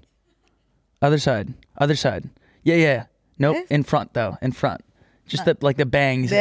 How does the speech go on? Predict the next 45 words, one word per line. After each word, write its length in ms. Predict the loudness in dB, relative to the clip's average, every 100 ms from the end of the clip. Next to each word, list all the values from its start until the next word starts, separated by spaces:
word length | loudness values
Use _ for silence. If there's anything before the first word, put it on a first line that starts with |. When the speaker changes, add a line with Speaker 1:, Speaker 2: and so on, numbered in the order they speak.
| 4
Speaker 1:
area. 320 | 4 2 2
Yeah, 220 | 2 2 2
kind 160 | -2
of. 80 | -2 _ _ _ _ _ _
There 160 | 0 0
it 40 |
is. 300 | 0 -6 -12 -20 -10 -6
Speaker 2:
Okay. 260 | -4 -2
Speaker 1:
Do 60 | 0
you 60 | 2
see 160 | 4
it 100 | 4
or 80 | 4
no? 320 | 4 4 2
Was 160 | -2 -4
it 40 | -4
just 240 | -6 -2
my 160 | 0 0
Speaker 2:
I, 120 | 0
Speaker 1:
angle? 160 | 2 2
Speaker 2:
I 120 | 2
didn't 400 | 4 2 2 0
see 180 | 0 0
it. 160 | 0 -2
Maybe 160 | -4
it 80 | -4
was 140 | -4
your 100 | -4
angle. 460 | -4 -6 -8 -10 -10 -14 -20 _ _ -8
But 180 | -4 -2
I'm 80 |
not 140 | 0 2
Speaker 1:
Maybe, 100 | 2
Speaker 2:
liking 220 | 2 2
what 20 |
I'm 60 | 2
Speaker 1:
perhaps 240 | 2 2
it 20 |
Speaker 2:
seeing. 120 | 2 2
Speaker 1:
was, 320 | 2 -2 -10 _ -10
perhaps 340 | -2 2 2
it 60 | 0
was 100 | 0
a 60 |
mirage. 640 | 2 4 4 2 -2 -6